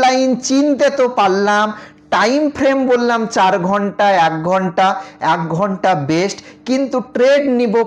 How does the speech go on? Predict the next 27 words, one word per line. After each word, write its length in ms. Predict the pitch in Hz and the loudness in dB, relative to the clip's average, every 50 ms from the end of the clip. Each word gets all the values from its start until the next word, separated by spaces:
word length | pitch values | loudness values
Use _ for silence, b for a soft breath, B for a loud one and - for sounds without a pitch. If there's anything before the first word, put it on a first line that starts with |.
| 226 | -2
পনেরো 380 | - 185 170 175 185 185 185 190 | -2 -2 0 0 0 0 0 0
মিনিট 340 | 180 185 185 185 196 185 175 | 0 -2 -2 -2 -4 -4 -2
বা 160 | 160 185 180 | 0 0 -2
পাঁচ 380 | 180 - 143 127 - 170 - | -2 -2 -2 -2 -2 -2 -4
মিনিটের 460 | 160 160 165 165 165 156 165 180 170 160 - | -2 -2 0 -2 -2 -2 -2 -2 -4 -4 -2
ক্যান্ডেল 500 | - 180 170 175 180 175 190 185 185 180 | -2 -2 -2 0 0 0 0 0 0 0
দেখে। 340 | 202 190 196 - 220 226 220 B B B B B | -2 -2 -2 -2 -4 -4 -4 B B B B B
এবার 440 | 202 226 247 247 262 294 302 294 277 | -2 0 0 2 2 2 2 2 2
আমরা 320 | 254 247 240 233 233 220 | 0 0 0 0 0 0
জানবো 600 | 185 165 190 180 175 175 180 165 170 175 170 165 165 B B - | 0 0 0 0 0 0 0 0 2 0 0 -2 -4 B B -12
যে 160 | - 131 139 170 | -8 -4 -2 -2
how 380 | - - - - 196 240 269 285 285 285 285 285 - | -2 -4 -2 0 2 2 4 4 2 0 -2 -2 -2
to 80 | 226 220 226 226 185 151 123 | 0 0 0 0 0 -2 -2
draw 300 | 127 143 151 151 156 160 156 156 - | 0 0 2 2 2 2 0 -4 -6
trend 260 | - 143 143 139 135 131 131 | -4 -2 -2 0 0 0 0
line, 260 | 127 123 127 127 120 113 B B B B | 0 0 0 0 -2 -2 B B B B
মানে 140 | - - 185 175 - - | -4 -4 -4 -6 -10 -6
ট্রেন-, 400 | - 240 240 262 277 285 269 247 | -2 0 2 2 2 2 0 -2
ট্রেন্ড 420 | 175 - 240 220 247 277 285 294 254 208 | -2 0 0 2 2 2 2 0 0 0
লাইন 360 | 185 185 196 233 285 302 294 | 0 0 0 2 0 0 0
কেমনভাবে 960 | - 196 - 190 156 160 170 185 214 240 262 254 226 226 233 214 180 214 208 | -2 -4 -4 -2 -2 0 0 0 0 0 0 -2 -2 -2 -2 -2 0 0 0
আঁকবো। 600 | 185 147 143 131 127 131 127 123 131 127 117 110 B B B - | 2 2 0 0 -2 -4 -4 -2 -2 -2 -2 -4 B B B -6
তাহলে 160 | - 170 160 | -4 -4 -4
ট্রেন্ড 400 | 156 - - 214 226 254 269 285 | -4 -4 -4 0 0 2 2 2
লাইন 340 | 277 262 262 262 262 262 247 | 2 2 2 0 0 0 0
আঁকতে 520 | 226 196 190 - - - - - - 233 | 0 -2 -4 -6 -10 -16 -10 -2 -2 0
হলে 460 | 214 180 185 175 180 185 175 156 110 | 0 2 2 2 2 2 2 0 -2